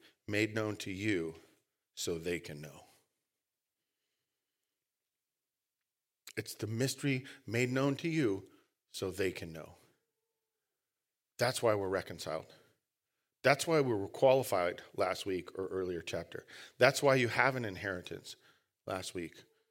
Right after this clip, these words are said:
or earlier in the chapter. It's so that you can know and so others can know. Know little, know mostly, or fully known. Mature in Christ. Amen.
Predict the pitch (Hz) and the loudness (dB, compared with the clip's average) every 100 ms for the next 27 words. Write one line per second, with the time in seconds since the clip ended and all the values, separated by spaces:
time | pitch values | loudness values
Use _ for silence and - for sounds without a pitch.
0 | _ _ _ - 85 90 90 85 82 82 | _ _ _ -12 -6 -6 -6 -8 -10 -10
1 | - 92 - - - _ _ _ _ _ | -10 -10 -14 -20 -20 _ _ _ _ _
2 | _ _ _ _ _ _ _ _ _ _ | _ _ _ _ _ _ _ _ _ _
3 | _ _ _ _ - 101 110 95 92 98 | _ _ _ _ -6 -2 -2 -2 -4 -4
4 | 113 131 117 120 123 - 101 - 101 98 | -4 -4 -2 -2 -4 -6 -8 -8 -6 -6
5 | 85 - 80 73 - _ _ _ _ _ | -8 -10 -12 -14 -20 _ _ _ _ _
6 | _ _ _ _ _ _ _ _ _ _ | _ _ _ _ _ _ _ _ _ _
7 | 113 110 110 143 165 170 - - _ _ | 0 2 4 4 4 0 -8 -20 _ _
8 | - 101 107 131 - 143 147 147 - _ | -8 -4 -2 -2 0 0 0 -6 -18 _
9 | _ 104 90 - - - 143 123 104 85 | _ -4 -4 -8 -10 -6 0 0 0 -6
10 | 76 - _ _ _ _ _ _ _ _ | -12 -16 _ _ _ _ _ _ _ _
11 | _ _ 87 - 85 76 - - - - | _ _ -14 -10 -10 -10 -16 -16 -20 -20
12 | _ _ _ _ _ _ _ _ _ _ | _ _ _ _ _ _ _ _ _ _
13 | _ _ 95 98 127 | _ _ -8 -6 -6